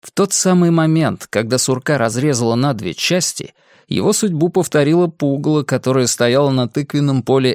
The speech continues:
Эдди Чалмерса, недалеко от Pretty Valley Road. Пугало стояло точно на административной границе между Миллом и Ти Эр девяносто.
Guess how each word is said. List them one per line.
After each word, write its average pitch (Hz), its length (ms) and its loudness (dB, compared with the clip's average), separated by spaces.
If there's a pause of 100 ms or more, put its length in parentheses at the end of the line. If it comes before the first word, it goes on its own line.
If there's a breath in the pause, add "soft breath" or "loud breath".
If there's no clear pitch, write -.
Эдди 139 340 -2
Чалмерса, 113 880 -2 (120)
недалеко 135 600 0
от - 240 -2
Pretty 147 360 0
Valley 127 440 2
Road. 110 420 -2 (840)
Пугало 208 380 2
стояло 175 420 2
точно 185 440 0
на 160 160 2
административной 156 920 0
границе 139 580 0
между 131 360 0
Миллом 147 460 2
и 127 60 0
Ти 123 220 -2
Эр 139 200 2
девяносто. 127 840 -4